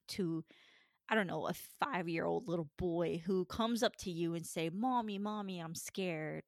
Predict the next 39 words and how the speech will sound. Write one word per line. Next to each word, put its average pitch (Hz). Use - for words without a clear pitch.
"Oh, 190
we're 175
just -
gonna, 139
all 151
gonna 135
die." 120
I 202
mean, 165
<laughs> 220
nowadays 208
you 185
can, 196
somebody 208
can 190
report -
you 185
for 190
child 185
abuse, 147
you 160
know, 156
and 175
you 180
can 190
scare 196
a 170
child 240
that -
way. -
But 180
when 185
an -
old 311
person -
approaches 226
somebody -
and 185
say, 170